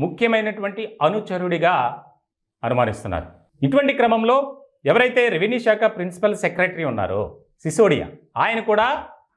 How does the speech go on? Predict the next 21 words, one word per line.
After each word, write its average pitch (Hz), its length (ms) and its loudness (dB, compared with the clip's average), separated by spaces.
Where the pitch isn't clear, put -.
తాజాగా 208 600 2
ఆ 135 140 4
ప్రాంతాన్ని 180 640 -2
పర్యటించడం, 160 640 -2
దానికి 220 340 0
సంబంధించి 208 840 -4
మాన్యువల్ 233 520 0
రికార్డు, 220 420 0
అలాగే 208 340 2
కంప్యూటర్లో 214 500 2
ఉన్నటువంటి 175 360 -4
రికార్డును 208 440 0
కూడా 185 200 -4
పరిశీలించారు. 151 680 -8
చాలా 247 260 2
అవకతవకలు 233 760 -2
జరిగాయి, 139 800 -2
ప్రభుత్వానికి 233 460 2
సంబంధించినటువంటి 226 800 0
ల్యాండ్ 214 460 2
తాలూకు 214 720 0